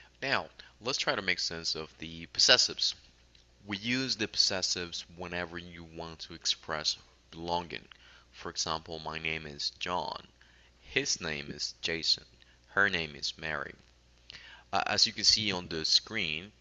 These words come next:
my name is Jennifer. His name is Michael.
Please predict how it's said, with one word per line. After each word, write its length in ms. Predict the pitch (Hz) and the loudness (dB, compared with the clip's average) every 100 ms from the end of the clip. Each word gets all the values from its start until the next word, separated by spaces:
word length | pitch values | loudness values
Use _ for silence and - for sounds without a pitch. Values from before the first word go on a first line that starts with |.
| - - - _ _ | -20 -20 -20 _ _
my 200 | 92 95 | 2 2
name 200 | 87 78 | 0 -2
is 140 | 78 | -4
Jennifer. 540 | - 92 101 - 120 156 - - - - - - - - _ _ - - - _ - - - - - | -2 -4 -4 -4 -4 -4 -16 -20 -20 -20 -20 -20 -20 -20 _ _ -20 -20 -20 _ -20 -20 -20 -20 -12
His 380 | - 104 - | -2 2 2
name 240 | 95 82 76 | 0 -4 -4
is 160 | 69 | -6
Michael. 500 | 87 92 98 110 110 | 2 4 4 -2 -4